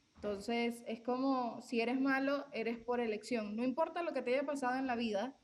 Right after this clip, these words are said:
no puedes justificar todo lo que te pase para hacer el mal. Siempre hay, siempre se puede escoger el buen camino.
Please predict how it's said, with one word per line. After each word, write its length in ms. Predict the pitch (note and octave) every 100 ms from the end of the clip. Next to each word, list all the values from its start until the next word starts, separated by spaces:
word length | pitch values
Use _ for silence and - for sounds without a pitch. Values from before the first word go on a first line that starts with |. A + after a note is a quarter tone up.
| _ _ _ _ _
no 280 | A3+ A#3 A#3+
puedes 240 | C4 C#4+ C#4+
justificar 880 | D4+ C#4 B3+ A#3 - A3+ A3+ C#4 C4+
todo 180 | C4+
lo 120 | D4 C#4+
que 100 | B3+
te 140 | A3
pase 520 | - A#3 C4 E4 G4 - _ _
para 200 | A3+ A3+
hacer 280 | A3 A#3+ A#3
el 200 | A#3+ A3+
mal. 420 | A#3 A#3+ G3 G#3 - _ _ -
Siempre 460 | - A#3+ A#3+ B3
hay, 320 | C4 C4 - - - - _ _ - _ _ - -
siempre 440 | - C4 A#3+ C#4
se 80 | C#4
puede 200 | - A#3+
escoger 360 | B3 B3 A3+ A3+
el 80 | A3+
buen 220 | A3+ A3
camino. 520 | A3 A3+ A3+ F#3